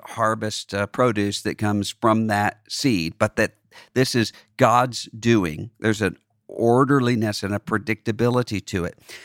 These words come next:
But there's also a mystery to it. Think, think of the way that Jesus uses this language. You scatter seed, and then you go to sleep,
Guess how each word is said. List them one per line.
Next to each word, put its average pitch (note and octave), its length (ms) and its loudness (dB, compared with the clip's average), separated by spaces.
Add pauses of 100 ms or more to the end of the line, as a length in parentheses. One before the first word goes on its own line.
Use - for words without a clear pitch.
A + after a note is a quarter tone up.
(120)
But A#2+ 140 -4
there's C#3+ 240 -6
also G#3+ 380 -4
a A#2 60 2
mystery C3 600 -4
to - 200 -12
it. - 100 -18
Think, - 280 -4
think G#3+ 160 -2
of G#3+ 80 -4
the F#3+ 80 2
way D3 260 2
that C#3+ 160 -4
Jesus C3 520 -4
uses A2 360 -2
this G2+ 220 -6
language. G#2+ 540 -2 (420)
You A#2 300 2 (100)
scatter G#3+ 920 0
seed, G2 720 -2 (300)
and B2 220 2
then B2+ 160 2
you A#2+ 160 0
go C#3 280 2
to A3 100 -2
sleep, F#2 560 -4